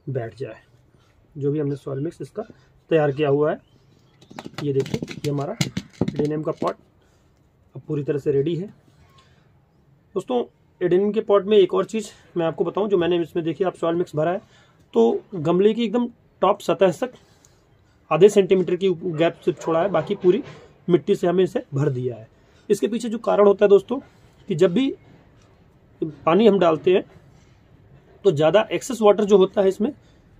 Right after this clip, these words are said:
ये ऊपर से निकल जाता है। बारिश का पानी हो या फिर कोई सा भी पानी हो, इसमें रुकता नहीं है कि वो पानी अंदर शेष ग्रहण करे, इसलिए हम इसमें ज़्यादा space नहीं छोड़ते हैं।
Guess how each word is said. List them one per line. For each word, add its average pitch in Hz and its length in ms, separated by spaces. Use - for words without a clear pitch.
ये 214 260
ऊपर 190 240
से 254 160
निकल 185 200
जाता 175 220
है। 202 60
बारिश 165 260
का 202 120
पानी 180 240
हो 190 100
या 180 120
फिर 190 200
कोई 180 120
सा 202 120
भी 185 120
पानी 156 240
हो, 160 180
इसमें 208 280
रुकता 180 300
नहीं 196 180
है 294 100
कि 202 80
वो 220 280
पानी 180 200
अंदर 180 260
शेष 226 320
ग्रहण 156 300
करे, - 220
इसलिए 214 220
हम 214 100
इसमें 208 220
ज़्यादा 185 240
space 226 280
नहीं 160 140
छोड़ते 139 360
हैं। 110 120